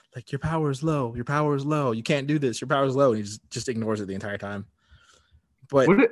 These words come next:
Speaker 2: what it, do, do we know what his power source is? 'Cause they made it sound like it was kryptonite in, like, the
Speaker 1: Yes.
Speaker 2: first episode.
Speaker 1: Yes, it is. So he would have had
Speaker 2: Would Papa Lane, shouldn't he just literally have infinite?
Speaker 1: Well, I,
Speaker 2: Like, as
Speaker 1: uh,
Speaker 2: much as he wants?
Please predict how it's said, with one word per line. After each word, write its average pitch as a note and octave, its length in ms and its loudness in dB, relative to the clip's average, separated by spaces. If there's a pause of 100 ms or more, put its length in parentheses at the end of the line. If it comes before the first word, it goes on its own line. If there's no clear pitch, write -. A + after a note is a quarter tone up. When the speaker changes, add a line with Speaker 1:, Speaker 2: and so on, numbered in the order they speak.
(120)
Speaker 2:
what E3+ 180 6
it, C#3+ 280 2
do, E3 120 8
do D#3+ 240 -2
we A#3 220 0
know G#3 320 2
what F#3 340 -2
his F3+ 220 -2
power E3 380 4
source D#3 520 -4
is? E3 440 -4
'Cause C3 200 -2
they C3 120 6
made F3+ 180 2
it - 100 -4
sound C#3+ 200 2
like B2+ 160 -2
it A2+ 80 -2
was A2+ 160 -4
kryptonite G#2+ 600 0
in, G#2 260 -4
like, G2 200 -2
the - 60 -8
Speaker 1:
Yes. - 80 -12
Speaker 2:
first C3+ 260 -2
episode. - 480 -8 (300)
Speaker 1:
Yes, - 540 -12 (240)
it A2 120 -8
is. F2 340 -12 (680)
So C3 180 0
he D3+ 140 6
would C#3 80 4
have B2 80 0
had B2+ 240 -4 (500)
Speaker 2:
Would C3 160 2
Papa G3+ 240 6
Lane, G3 300 4
shouldn't F3+ 260 -4
he F#3+ 140 2
just D#3+ 240 -2
literally D#3 340 4
have D3+ 180 4
infinite? C#3 440 0 (1400)
Speaker 1:
Well, C3+ 160 4
I, D3 100 2
Speaker 2:
Like, B2+ 140 0
as C3 100 0
Speaker 1:
uh, B2+ 40 -2
Speaker 2:
much D3+ 180 2
as D3 80 -4
he D#3+ 100 0
wants? C#3+ 420 2